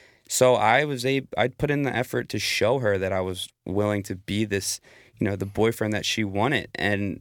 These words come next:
the truth of the matter was that she was cheating on me, and I think that was her way of justifying that by making up these problems between us and then going off to, to, 'cause she, she had a past with this guy before us. I never knew he existed.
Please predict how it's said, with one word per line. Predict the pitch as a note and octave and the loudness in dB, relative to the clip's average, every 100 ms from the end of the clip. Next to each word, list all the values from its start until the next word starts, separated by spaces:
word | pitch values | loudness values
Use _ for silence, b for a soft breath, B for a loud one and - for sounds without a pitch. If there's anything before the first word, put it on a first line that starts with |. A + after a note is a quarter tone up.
| - | -8
the | G#2 | -8
truth | - A#2 A2+ | -2 -2 -2
of | G#2+ | -2
the | G2+ | -2
matter | G2+ A2+ C#3+ | 0 0 0
was | G#2+ G2 | -2 -2
that | G#2+ F#2 | -2 -2
she | - G2+ | -2 -2
was | G2 F2+ | -4 -4
cheating | - G#2+ D3 A2 | -4 -2 0 0
on | G2 G2 | 0 0
me, | F#2+ | -2
and | F#2+ | -2
I | |
think | G2+ G2+ | -4 -4
that | G2+ F2+ | -4 -4
was | F#2+ | -6
her | - G2+ | 0 0
way | F#2+ G2 G2 | 2 2 2
of | F#2 F#2 | -2 -4
justifying | - G2+ - F#2+ F2 E2+ D#2+ | -2 -2 -4 -6 -4 -2 -4
that | F2 - | -6 -2
by | F#2 F2+ B B B G#2+ | -2 -4 B B B 4
making | A#2+ A2+ A#2 | 4 4 2
up | A2 - | 0 0
these | G#2 | -6
problems | - - G#2 G#2 G2 F#2 | -4 0 2 2 0 -6
between | - - - A2+ F#2+ | -8 -8 -2 0 0
us | F2+ - - B B | -2 -4 -10 B B
and | - G2+ | -2 0
then | G2 | 0
going | F#2+ G#2 G#2 G2 | 2 2 2 0
off | G2+ G2 - - | 0 -2 -12 -6
to, | G2 - - | -6 -6 -2
to, | F#2+ F#2 - - - - | 0 0 -6 -18 -10 -2
'cause | C#3 | 2
she, | - F3+ | 2 0
she | - G#3 | 0 4
had | G3+ | 4
a | B2 - | 2 -4
past | - D3+ D#3 | 2 2 2
with | - G2+ | -2 -6
this | F#2+ | -4
guy | G2+ F#2+ | 0 0
before | F2+ - A#2 F#2 | -2 -2 0 2
us. | A2 F#2 - - B B B B | 2 2 -2 -12 B B B B
I | - D3+ | 8 8
never | D#3 C3+ | 6 2
knew | A#2 A#2 | 2 2
he | A#2 G2+ | 2 0
existed. | F#2 G2 - - E2+ | 0 -2 -2 -2 -4